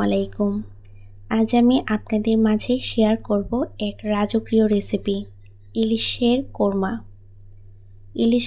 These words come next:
মাছের অনেক রেসিপি আমি খেয়েছি, তবে এই কোরমা আমার কাছে সবচেয়ে বেশি ভালো লাগে। তাই আজকে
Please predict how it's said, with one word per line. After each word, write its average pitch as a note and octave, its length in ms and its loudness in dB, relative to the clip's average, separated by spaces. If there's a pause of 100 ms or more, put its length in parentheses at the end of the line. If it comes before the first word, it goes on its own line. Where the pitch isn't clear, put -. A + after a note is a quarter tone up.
মাছের B3 400 2 (180)
অনেক A3+ 340 4
রেসিপি A#3 420 -2
আমি A#3 180 4
খেয়েছি, A3+ 500 2 (400)
তবে G3+ 260 -4
এই G3+ 200 -2
কোরমা A3+ 360 2 (120)
আমার A3 280 0
কাছে A3+ 300 -4
সবচেয়ে A#3 480 -2
বেশি A3 220 0
ভালো G3+ 300 0
লাগে। G3 300 -2 (1900)
তাই A3+ 200 2 (120)
আজকে A3+ 380 2